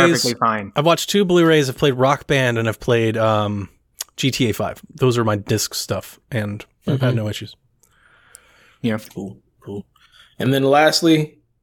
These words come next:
Speaker 3: some idiots were blowing vape smoke into the
Speaker 2: See, here's the
Speaker 3: Xbox.
Speaker 2: thing. I don't even hate the
Speaker 3: Why?
Speaker 2: idiots that were doing it. I hate the idiots that
Speaker 3: <laughs> Why
Speaker 2: ran
Speaker 3: would you
Speaker 2: with
Speaker 3: do
Speaker 2: it.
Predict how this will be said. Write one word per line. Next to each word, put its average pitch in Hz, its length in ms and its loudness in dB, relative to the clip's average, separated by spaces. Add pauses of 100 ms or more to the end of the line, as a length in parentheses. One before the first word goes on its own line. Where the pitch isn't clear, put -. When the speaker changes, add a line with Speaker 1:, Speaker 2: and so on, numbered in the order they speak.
(160)
Speaker 3:
some - 240 -6
idiots 131 360 2
were 104 120 -2
blowing 117 380 0
vape 120 180 0
smoke 117 320 -2
into 104 500 -2 (260)
the 110 140 0
Speaker 2:
See, 220 160 0
here's 311 200 2
the 285 60 0
Speaker 3:
Xbox. - 60 -2
Speaker 2:
thing. 196 180 2
I 175 140 4
don't 330 140 2
even 185 160 -2
hate 175 240 0
the 156 120 2
Speaker 3:
Why? 160 80 6
Speaker 2:
idiots 143 220 0
that 127 100 0
were 131 160 2
doing 120 300 2
it. 208 180 0
I 147 120 -4
hate 196 240 -2
the 160 140 -2
idiots 160 280 2
that 127 160 0
Speaker 3:
<laughs> - 20 -2
Why 202 200 6
Speaker 2:
ran 127 220 2
Speaker 3:
would 185 80 4
you 170 60 6
Speaker 2:
with 127 80 2
Speaker 3:
do 95 60 -6
Speaker 2:
it. - 100 -18